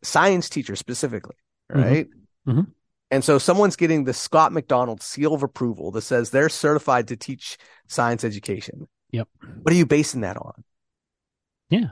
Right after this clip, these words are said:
Speaker 2: I'm basing it on all the things that most people base it on, but I, and I base it on my watching of their practice and talking with them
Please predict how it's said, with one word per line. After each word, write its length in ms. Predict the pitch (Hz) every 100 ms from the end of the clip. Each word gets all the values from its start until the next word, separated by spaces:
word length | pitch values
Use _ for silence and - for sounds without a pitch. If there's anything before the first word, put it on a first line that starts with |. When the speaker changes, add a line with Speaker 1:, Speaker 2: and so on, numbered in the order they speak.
| -
Speaker 2:
I'm 140 | 135
basing 340 | 139 160 - 165
it 140 | 160
on 180 | 156 151
all 140 | 151 156
the 100 | 151
things 280 | 165 156 151
that 120 | 127
most 300 | 135 190 -
people 220 | 143 117
base 300 | 113 175 -
it 80 | 104
on, 120 | 113
but 120 | 135
I, 180 | 131 143 -
and 140 | 147
I 60 | 147
base 320 | 131 131 -
it 80 | 143
on 140 | 143
my 360 | 123 127 131 131
watching 460 | 117 117 - 131
of 120 | 127 117
their 160 | 117
practice 500 | - 113 110 170 160
and 160 | 131 113
talking 500 | - 107 - 135 120
with 180 | 123 110
them 360 | 117 135 170